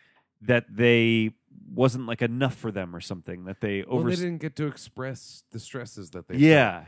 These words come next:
Speaker 2: felt. Um, and I think it's typically something that, that a lot of men do because we're put into the role of, you know, you ha-, you have to be the one that keeps your shit together.
Speaker 1: Yeah.
Speaker 2: Um, I admire my dad so deeply because he is always the one who,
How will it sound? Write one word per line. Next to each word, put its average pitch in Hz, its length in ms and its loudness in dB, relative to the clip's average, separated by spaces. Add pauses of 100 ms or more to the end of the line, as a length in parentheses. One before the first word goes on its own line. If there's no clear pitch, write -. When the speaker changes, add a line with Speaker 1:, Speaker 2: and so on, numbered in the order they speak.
(320)
Speaker 2:
felt. 110 180 -6
Um, 110 180 -8
and 131 140 -4
I 139 80 -2
think 151 240 -8
it's 139 180 -12
typically 123 480 -10
something 113 400 -10
that, 110 300 -8
that 107 180 -8
a 104 60 -8
lot 110 180 -6
of 110 140 -10
men 117 260 -6
do 90 220 -8
because 92 440 -12
we're 104 160 -8
put 131 220 -6
into 120 220 -8
the 107 100 -10
role 107 560 -8
of, 104 460 -8 (800)
you 160 80 -2
know, 123 340 -4
you 139 220 -6
ha-, 143 180 -6
you 143 140 -4
have 143 120 -4
to 160 100 -10
be 151 80 -4
the 147 80 -4
one 139 140 -4
that 120 100 -10
keeps - 320 -12
your 110 80 -8
shit - 240 -12
together. 92 340 -10
Speaker 1:
Yeah. 95 200 -2 (260)
Speaker 2:
Um, 107 260 -6
I 135 160 -2
admire 135 400 -4
my 113 200 -8
dad 104 420 -8
so 123 280 -6
deeply 104 460 -10
because 92 320 -12
he 117 480 -10
is 104 220 -8 (180)
always 135 400 -2
the 156 120 -4
one 120 340 -6
who, 104 500 -10